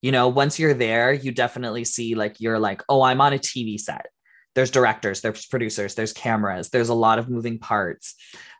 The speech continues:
Um, but it is fun. It is cool. I, I,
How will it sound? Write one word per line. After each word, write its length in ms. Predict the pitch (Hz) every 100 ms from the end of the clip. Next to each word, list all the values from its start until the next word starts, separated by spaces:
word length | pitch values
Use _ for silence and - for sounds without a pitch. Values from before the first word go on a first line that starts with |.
| _
Um, 880 | 143 135 123 117 113 110 110 107 131 -
but 120 | 233
it 100 | 294
is 160 | 320 -
fun. 400 | 139 110 110 147
It 80 | 170
is 100 | 185
cool. 260 | 139 110 107
I, 180 | 156 170
I, 300 | 156 165 165